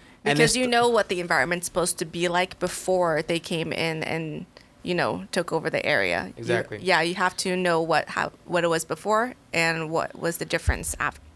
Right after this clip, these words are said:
Speaker 2: after they established themselves.
Speaker 1: Exactly. And this, this, uh, law,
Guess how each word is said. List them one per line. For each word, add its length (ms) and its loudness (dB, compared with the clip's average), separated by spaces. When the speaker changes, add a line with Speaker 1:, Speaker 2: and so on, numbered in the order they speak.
Speaker 2:
after 300 -2
they 160 -4
established 540 -2
themselves. 560 -8
Speaker 1:
Exactly. 500 -6
And 320 -2
this, 380 -6
this, 280 2
uh, 360 4
law, 560 2